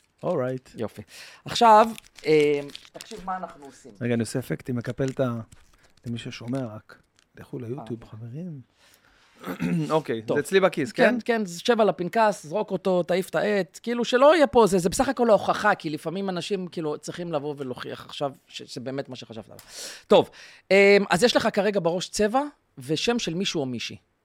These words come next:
Speaker 1: נכון.
Speaker 2: יופי. עכשיו בוא נתחיל מהצבע. תקשיב, אני מהמר, אני לא מהמר,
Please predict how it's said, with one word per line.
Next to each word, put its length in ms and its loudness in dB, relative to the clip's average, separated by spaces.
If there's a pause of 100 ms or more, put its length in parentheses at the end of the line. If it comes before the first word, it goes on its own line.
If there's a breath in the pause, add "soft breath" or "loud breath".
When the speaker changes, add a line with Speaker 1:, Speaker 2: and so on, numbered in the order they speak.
(120)
Speaker 1:
נכון. 360 -10
Speaker 2:
יופי. 280 -16
עכשיו 200 -8
בוא 120 -4
נתחיל 280 -4
מהצבע. 420 -6
תקשיב, 360 -8
אני 160 2
מהמר, 380 2 (520)
אני 80 -2
לא 60 0
מהמר, 260 -2